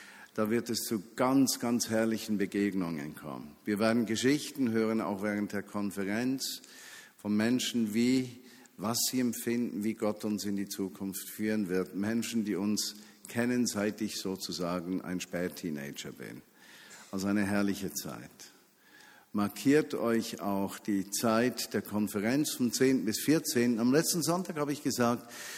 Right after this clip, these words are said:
für Georgia besonders und für mich ist es wie eine Woche feiern, wie das Volk Israel das drei Wochen la-, äh, dreimal im Jahr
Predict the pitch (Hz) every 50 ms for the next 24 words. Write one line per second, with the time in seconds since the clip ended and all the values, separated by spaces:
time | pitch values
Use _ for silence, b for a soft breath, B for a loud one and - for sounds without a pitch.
0 | B B B B - - 120 101 120 123 120 127 156 170 170 180 165 147 139 156
1 | 127 127 131 135 139 143 139 135 - 123 120 113 - 123 120 117 127 147 143 -
2 | - 139 - - 135 117 - 147 147 143 139 139 139 123 110 107 131 135 139 -
3 | - - 135 120 - - - - 123 117 127 147 143 135 123 110 101 101 110 110
4 | 104 - - - 110 113 110 - - 139 127 - - 135 127 120 120 113 113 -
5 | - - 110 107 113 127 120 117 117 113 - - 120 113 107 104 101 - - 95
6 | 98 92 - - 107 123 127 131 123 113 107 101 98 95 92 95 107 113 117 110